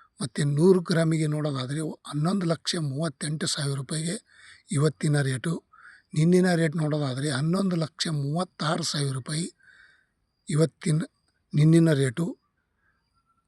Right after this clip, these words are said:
ಇವತ್ತಿನ ರೇಟು ಹನ್ನೊಂದು ಲಕ್ಷ ಮೂವತ್ತೆಂಟು ಸಾವಿರ. ಇದರಲ್ಲಿ ನೋಡಿ ಎರಡು ಸಾವಿರ ರೂಪಾಯಿ ಜಾಸ್ತಿ ಆಗಿದೆ ನೋಡಿ ಸ್ನೇಹಿತರೆ.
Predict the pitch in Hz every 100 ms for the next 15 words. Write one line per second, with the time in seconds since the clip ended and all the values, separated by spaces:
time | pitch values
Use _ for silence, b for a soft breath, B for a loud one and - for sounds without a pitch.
0 | - 156 170 - 185 175 156 143 - 127
1 | 160 185 185 170 147 - 196 156 143 165
2 | - 151 151 143 143 127 123 160 - _
3 | b b b - 143 170 180 175 160 165
4 | 160 139 165 - 170 151 147 127 175 196
5 | _ _ _ _ - 135 147 - 175 147
6 | 151 147 143 135 151 135 123 151 151 -